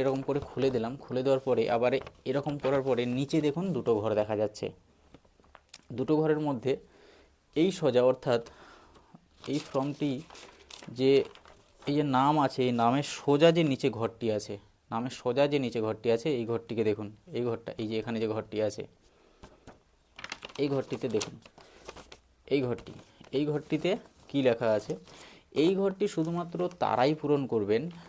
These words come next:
এই ঘরটি শুধুমাত্র তারাই পূরণ করবেন যাদের দু হাজার দুই সালে ভোটার লিস্টে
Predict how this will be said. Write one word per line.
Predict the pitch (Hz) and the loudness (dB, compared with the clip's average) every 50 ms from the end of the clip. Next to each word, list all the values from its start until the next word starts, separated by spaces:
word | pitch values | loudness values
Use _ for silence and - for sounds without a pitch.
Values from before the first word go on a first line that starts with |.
| - - - _ - - _ - 131 | -20 -20 -20 _ -20 -18 _ -2 -2
এই | 143 143 143 | 0 0 0
ঘরটি | 151 151 156 - 156 - | 0 -2 0 -2 -4 -4
শুধুমাত্র | - 135 135 135 139 135 - 147 147 143 - | -4 -6 -4 -4 -6 -6 -6 -6 -8 -6 -6
তারাই | - 107 101 113 135 143 - | -4 -4 -2 -2 -2 -2 -2
পূরণ | 135 120 113 113 113 | -2 -2 -2 -2 -2
করবেন | 107 107 101 110 113 160 - - - - - _ _ - 113 127 | -2 -2 -2 -2 -4 -6 -10 -16 -20 -20 -20 _ _ -10 -6 -4
যাদের | 123 117 131 131 147 165 170 147 120 110 | -4 -2 -2 -2 -2 -2 -2 -4 -4 -4
দু | 113 117 123 | -6 -4 -4
হাজার | 131 127 127 131 139 151 147 123 107 110 | -4 -4 -2 0 0 0 -2 -2 -4 -4
দুই | 113 113 113 | -4 -4 -4
সালে | - - 123 120 135 143 160 143 | -4 -6 -4 -4 -4 -4 -4 -4
ভোটার | 113 110 104 - 113 113 110 | -4 -4 -4 -4 -2 -2 -2
লিস্টে | 110 113 113 - - 156 | -4 -4 -6 -8 -6 -6